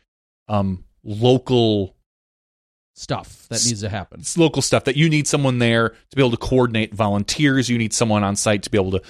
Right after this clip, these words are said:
Speaker 1: and to, for sponsors, a lot of times you get a
Speaker 2: Parks
Speaker 1: lot
Speaker 2: departments
Speaker 1: Parks department, you
Speaker 2: and
Speaker 1: get local. So I don't believe, now, I'll say this, could they hire three to four full-time T Ds and then have local assistant T Ds? That's possible. You could have someone's name on as a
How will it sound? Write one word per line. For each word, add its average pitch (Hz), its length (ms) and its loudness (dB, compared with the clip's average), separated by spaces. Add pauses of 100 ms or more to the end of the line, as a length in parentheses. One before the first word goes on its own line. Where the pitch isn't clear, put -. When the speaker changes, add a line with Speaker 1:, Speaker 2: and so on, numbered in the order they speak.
(220)
Speaker 1:
and 131 280 -4
to, - 200 0
for 107 140 -4
sponsors, 117 600 0
a 131 40 0
lot 117 140 2
of 127 60 -2
times 143 180 -2
you 131 40 -2
get 139 80 2
a - 20 0
Speaker 2:
Parks 135 120 0
Speaker 1:
lot 139 120 2
Speaker 2:
departments 127 400 -4
Speaker 1:
Parks 127 180 0
department, 139 240 0
you 131 60 2
Speaker 2:
and 139 140 0
Speaker 1:
get - 0 -
local. 123 380 2 (220)
So - 160 0
I 156 80 4
don't 180 220 0
believe, 139 420 0 (180)
now, 123 320 2 (840)
I'll 127 100 -2
say 151 140 0
this, 143 220 0 (360)
could 165 240 0
they 156 100 4
hire 135 540 -2 (260)
three 151 140 2
to 143 80 2
four 131 180 0
full-time 123 560 -4
T 143 240 -2
Ds 135 400 -2
and 123 160 -4
then 120 80 0
have 113 220 0
local 113 400 0
assistant - 560 -4
T 202 180 0
Ds? 240 380 0 (460)
That's 359 180 -4
possible. 143 680 0
You 165 60 -2
could 160 140 0
have 147 160 2
someone's 131 320 -2
name 120 240 2
on 117 160 2
as 117 280 0
a 104 140 2